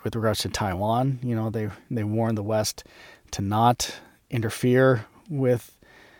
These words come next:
with Taiwan, and that's, I th-, I think, a big shoe to drop in that region. I mean, if, if in no small part, the fact that, you know, Taiwan is such a huge, huge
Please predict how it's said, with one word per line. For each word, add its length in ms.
with 220
Taiwan, 680
and 300
that's, 440
I 100
th-, 160
I 100
think, 160
a 60
big 640
shoe 240
to 100
drop 400
in 140
that 180
region. 480
I 100
mean, 180
if, 180
if 240
in 100
no 160
small 300
part, 380
the 280
fact 340
that, 220
you 80
know, 160
Taiwan 520
is 120
such 360
a 100
huge, 1160
huge 1000